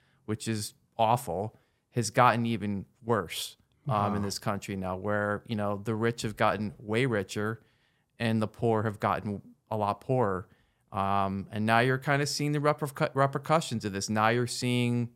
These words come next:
Speaker 1: labor strikes. You're seeing the power going into the people demanding,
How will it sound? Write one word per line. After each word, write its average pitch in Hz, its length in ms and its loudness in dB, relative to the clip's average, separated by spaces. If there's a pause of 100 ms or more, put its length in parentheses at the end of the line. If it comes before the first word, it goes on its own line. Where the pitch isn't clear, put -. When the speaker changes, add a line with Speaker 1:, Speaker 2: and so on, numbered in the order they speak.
(160)
Speaker 1:
labor 127 300 2
strikes. 95 640 -4
You're 104 100 -4
seeing 110 560 -4 (420)
the - 60 -2
power 120 640 4
going 117 460 0
into 113 180 -2
the 104 80 -4
people 135 480 -2
demanding, 107 880 -2